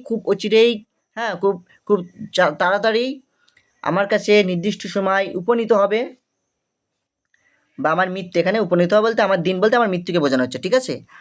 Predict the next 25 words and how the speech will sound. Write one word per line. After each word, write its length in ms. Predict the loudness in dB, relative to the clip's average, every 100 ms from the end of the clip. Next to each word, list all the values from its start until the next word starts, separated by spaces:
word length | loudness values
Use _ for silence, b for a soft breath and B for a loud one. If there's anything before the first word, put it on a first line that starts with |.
| B
আমার 200 | B -2
মৃত্যু 400 | 0 -4 0 0
খুব 200 | 2 -2
দ্রুতই 320 | 0 0 4 2
আমার 200 | 2 -2
কাছে 200 | -2 -2
উপনীত 320 | 0 0 2
হবে। 360 | 2 4 2 0 b b b b -4
ওয়াসবাহু 520 | -4 -2 -2 2 2
আন 240 | 2 -2
দুনিয়া 460 | 0 2 4 4 2
মুশতাগিলান, 720 | -2 -4 0 0 2 2 0 -4
এবং 420 | -4 0 -2 -4 -12 B B _
সেই 200 | 0 0
সময় 260 | 2 2 2
আমি 420 | 2 0 -2 -4 b _ -8
দুনিয়ার 480 | 0 2 4 2 0
কাজে 300 | -2 -2 0
ব্যস্ত 280 | 0 0
থাকব, 440 | -6 -6 -8 -14 -18 -6
দুনিয়ার 440 | 0 2 4 2
কাজে 260 | 2 0 0
আমি 140 | 0
লিপ্ত 260 | -4 -6 -8
থাকব। 360 | -8 -8 -10